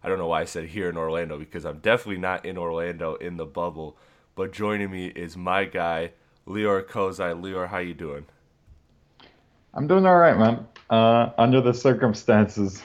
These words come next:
Speaker 2: <laughs> as we seem to say now. But yeah, <laughs> not too bad.
Speaker 1: Yeah, man. I mean, I haven't talked, I haven't talked to you or had you on the podcast since everything's gone down with quarantine, with all of the just societal issues, everything, man. So really, I wanna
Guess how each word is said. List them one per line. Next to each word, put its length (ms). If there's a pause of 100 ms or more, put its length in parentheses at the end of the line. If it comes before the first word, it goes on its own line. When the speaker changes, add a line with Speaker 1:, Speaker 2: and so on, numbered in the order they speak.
(120)
Speaker 2:
<laughs> 140
as 240
we 160
seem 220
to 100
say 240
now. 320
But 180
yeah, 220 (180)
<laughs> 160
not 360
too 60
bad. 220 (340)
Speaker 1:
Yeah, 220
man. 220 (120)
I 100
mean, 260 (120)
I 140
haven't 260
talked, 320
I 100
haven't 260
talked 320
to 40
you 120
or 100
had 240
you 140
on 100
the 80
podcast 540
since 480 (100)
everything's 540
gone 320
down 340
with 220
quarantine, 880
with 240 (680)
all 260
of 180
the 220
just 460
societal 760
issues, 380
everything, 500
man. 260
So 380
really, 540
I 100
wanna 460